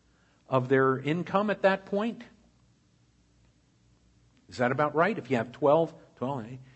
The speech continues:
sixteen, ninety-six, a little bit more than eight percent. Okay? What else? There's one, there's, there's another very, um,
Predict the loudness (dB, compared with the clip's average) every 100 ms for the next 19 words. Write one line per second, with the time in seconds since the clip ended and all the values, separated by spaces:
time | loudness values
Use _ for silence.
0 | _ -14 -14 -14 -12 -10 -8 -4 -2 -4
1 | -6 -8 -8 -8 -20 -10 -2 2 2 0
2 | 0 0 2 2 2 0 -6 -8 -8 -10
3 | -10 -20 _ _ _ _ _ _ _ _
4 | _ _ _ _ _ _ -12 0 0 0
5 | -10 -20 _ _ _ _ _ _ _ _
6 | _ _ _ _ 0 4 4 2 -12 -20
7 | _ _ _ _ _ _ _ _ _ _
8 | _ _ _ _ _ _ _ _ _ _
9 | _ _ _ _ _ _ _ _ _ -10
10 | -6 -2 -2 -2 0 0 0 -4 -18 -6
11 | -4 -2 -2 0 2 2 2 -2 0 4
12 | 6 4 0 -6 -12 -4 -2 -2 -4 -10